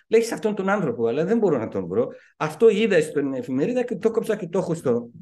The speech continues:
α, στο, στην, στο πορτοφόλι της». Τέτοιες εμπειρίες, τέτοιες διηγήσεις από τους πρόσφυγες υπάρχουν πάρα πολλές. Πάρα πολλές. Για παράδειγμα, στην Νορβηγία, όταν πήγα, ήταν οι Σύριοι.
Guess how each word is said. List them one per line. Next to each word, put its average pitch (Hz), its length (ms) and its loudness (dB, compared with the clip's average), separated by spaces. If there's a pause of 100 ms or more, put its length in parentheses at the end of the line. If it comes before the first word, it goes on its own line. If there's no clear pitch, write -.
(160)
α, 104 320 -4 (420)
στο, 139 280 -4
στην, 120 380 -2
στο 117 160 -2
πορτοφόλι 120 520 -2
της». 87 160 -10 (320)
Τέτοιες 277 480 0
εμπειρίες, 156 680 0 (120)
τέτοιες 220 720 0
διηγήσεις 156 680 0
από 131 220 -2
τους 117 300 -8 (240)
πρόσφυγες 175 460 -2 (300)
υπάρχουν 131 540 -2
πάρα 120 420 -4
πολλές. 82 400 -12 (240)
Πάρα 131 300 0
πολλές. 90 220 -10
Για 147 100 2
παράδειγμα, 165 360 2
στην 151 180 -2
Νορβηγία, 143 380 0
όταν 151 180 -2
πήγα, 151 380 -4
ήταν 165 200 -2
οι 160 60 0
Σύριοι. 202 500 -2